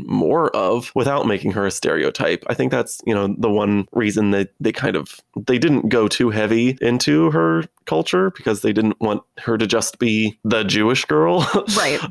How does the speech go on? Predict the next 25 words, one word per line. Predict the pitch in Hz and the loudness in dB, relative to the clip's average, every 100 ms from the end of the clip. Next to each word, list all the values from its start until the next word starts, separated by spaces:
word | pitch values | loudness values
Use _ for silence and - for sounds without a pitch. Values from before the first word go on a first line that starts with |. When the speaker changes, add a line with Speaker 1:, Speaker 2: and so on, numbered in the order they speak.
| - - 139 | -10 -4 0
Speaker 1:
But | 131 113 | 2 2
I | 120 113 | 2 0
think | 131 113 | 0 2
they | 117 104 104 - | 2 2 -2 -6
could | - 123 190 | -2 0 2
have, | 147 104 101 - _ 87 | 0 -2 -4 -16 _ -6
uh, | 50 - | -6 -4
you | 127 | -2
know, | 120 | -2
handled | 107 123 110 110 | 0 0 2 2
it | - - | 0 -2
in | 123 110 | -2 0
a | 107 101 98 - | 2 0 -4 -6
way | 110 104 104 | -2 0 2
that | 104 - - | 0 0 -2
wasn't, | 101 107 101 _ _ - | -2 -2 -4 _ _ -2
or | 131 | 2
at | 117 135 | 4 4
least | 139 131 | 2 0
handled | 127 117 104 | 0 0 0
this | 107 - | -2 -4
episode, | 139 110 - 85 95 | -4 -2 0 2 2
if | - | 0
not | 98 95 - _ - | -2 -4 -4 _ -10
her, | - 87 95 | -2 0 0